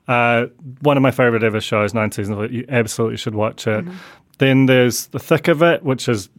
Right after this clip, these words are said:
Speaker 1: quite similar to Succession, but set in English politics.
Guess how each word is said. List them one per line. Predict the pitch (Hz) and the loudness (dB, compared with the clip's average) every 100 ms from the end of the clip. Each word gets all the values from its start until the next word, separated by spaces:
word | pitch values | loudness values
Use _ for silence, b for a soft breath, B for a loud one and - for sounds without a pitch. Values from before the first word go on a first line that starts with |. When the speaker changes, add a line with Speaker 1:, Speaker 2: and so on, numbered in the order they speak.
| - _ | -20 _
Speaker 1:
quite | - - 147 135 | -12 -2 0 0
similar | - 113 110 | 0 2 2
to | - 98 | -2 -6
Succession, | - - 117 - 110 | -8 -4 -2 -2 -4
but | 107 - | -6 -2
set | 117 | -2
in | 107 110 | 0 0
English | 120 110 104 | 0 0 -2
politics. | - 113 110 - 113 - | -2 0 0 -2 -10 -12